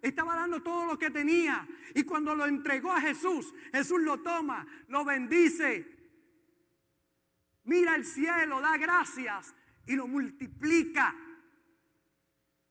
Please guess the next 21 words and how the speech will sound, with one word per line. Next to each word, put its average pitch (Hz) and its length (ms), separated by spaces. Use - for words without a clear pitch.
En 190 100
Primera 254 400
de 233 80
Robert, 262 340
capítulo 226 500
cuatro, 226 360
el 208 40
verso 233 320
cinco, 240 360
dice 233 280
que 214 120
el 196 100
Señor 226 300
le 240 80
regaló 226 320
las 214 140
doce 220 200
canastas 220 300
a 190 60
aquel 190 180
niño. 147 240